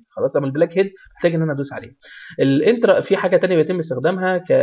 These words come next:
من حاجات الفيزيكال موداليتيز، إن أنا بستخدم انترا ليجونال كورتيكوستيرويد، إن أنا بحقن في النديول نفسها، النديول اللي هي السيست الكبيرة دي، بحقن فيها، آه، مادة من المواد الكورتيكوستيرويد زي ترايميثيلون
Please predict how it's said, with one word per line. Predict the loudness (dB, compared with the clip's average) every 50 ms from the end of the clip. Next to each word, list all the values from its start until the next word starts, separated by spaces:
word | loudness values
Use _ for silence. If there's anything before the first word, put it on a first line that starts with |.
| 0 -2 -4 -4 -4 -6 -6 -8 -8 -10
من | -12 -10
حاجات | -4 -2 -2 -2 -2
الفيزيكال | -2 -4 -4 -4 -4 -2 -2 -2 -4 -4 -8 -10
موداليتيز، | -6 -2 0 0 0 0 -2 -2 -2
إن | -2 -2
أنا | -2 -2 -2
بستخدم | -2 -2 -2 -4 -4 -2 -2 -2 -4 -4 -4 -6 -6
انترا | -4 -2 -2 0 0 0
ليجونال | -2 -2 -6 -4 -4 -2 -2 -2 -4 -6 -10 _ _ _
كورتيكوستيرويد، | -4 -4 -2 -2 -4 -4 -4 -2 0 0 0
إن | 0
أنا | 0 0
بحقن | 2 2 0 0 -2 -6 -6 -6 -6 -8 -12 -20 _ _ _ -8
في | -4 -4 -4 -4 -4 -6
النديول | -6 -6 -6 -8 -8 -6 -2 0 0 0 2 0
نفسها، | -2 -4 -2 0 0 0 0 0 -6 -4
النديول | -4 -4 -4 -2 0 0 0 0
اللي | 2 0 2 2
هي | 2 2 0 -2 -6
السيست | -8 -8 -8 -10 -12 -10 -10 -10 -6 -6
الكبيرة | -8 -8 -8 -6 -4 -2 0 0
دي، | 0 -2 0
بحقن | -2 -2 -2 -2 -8 -10
فيها، | -8 -6 -4 -2 0 0 0 -2 -4 -14 -14 -14 -10 -4 0
آه، | 2 4 4 4 2
مادة | 2 2 0 0 0 2 2 4 4
من | 2 0 -4
المواد | -4 -4 -6 -4 0 0 0 0 0
الكورتيكوستيرويد | -2 -6 -8 -8 -8 -10 -10 -6 -2 0 0 0
زي | 0 -2 -4 -4 -4
ترايميثيلون | -4 -2 -2 -2 -2 -4 -8